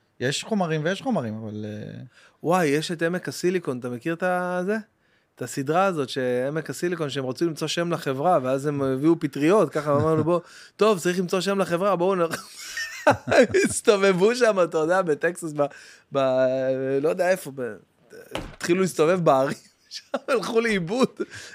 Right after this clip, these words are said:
Speaker 2: ואז הם מצאו שם באמת שם, הם מצאו איזה משהו שם.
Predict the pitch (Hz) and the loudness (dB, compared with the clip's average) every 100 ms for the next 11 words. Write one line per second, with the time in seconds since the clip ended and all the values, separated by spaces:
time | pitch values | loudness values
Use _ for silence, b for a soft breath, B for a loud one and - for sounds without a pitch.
0 | - 165 220 247 220 285 277 254 254 294 | 2 6 6 6 4 4 4 6 6 4
1 | 294 349 349 202 175 - 269 240 214 208 | 2 2 2 2 -2 -2 -2 0 2 2
2 | 233 226 185 | 0 -2 -8